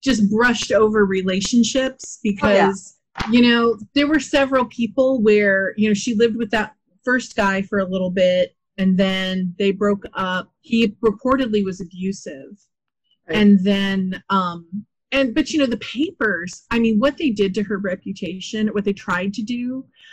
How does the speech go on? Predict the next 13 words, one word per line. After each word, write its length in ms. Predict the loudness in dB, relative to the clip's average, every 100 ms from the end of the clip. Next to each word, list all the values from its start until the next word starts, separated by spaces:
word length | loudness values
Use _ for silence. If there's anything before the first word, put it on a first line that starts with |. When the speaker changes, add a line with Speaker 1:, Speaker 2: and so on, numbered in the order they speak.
| -10 0
Speaker 1:
I 100 | 4
mean, 220 | 4 2
even 380 | 2 2 2 0
some 500 | -4 -2 0 0 0
went 200 | 0 2
as 160 | 0 -2
far 240 | -2 0
as 140 | -2 -4
to 100 | -6
say, 380 | -2 -2 -2 -4 _ _ _ 2
you 140 | 4
know, 360 | 6 2 -2 -4
that 400 | -2 0 -2 -6